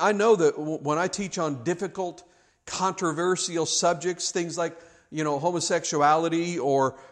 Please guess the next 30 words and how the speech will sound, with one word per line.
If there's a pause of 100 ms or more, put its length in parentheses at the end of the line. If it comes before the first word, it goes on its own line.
(120)
Christ
being
the
only
way
or
things
like
sin
or
hell (240)
or,
or
any
of
those,
those (420)
topics
that
in
today's
world
are
very
controversial, (300)
oftentimes
that
causes
pastors
to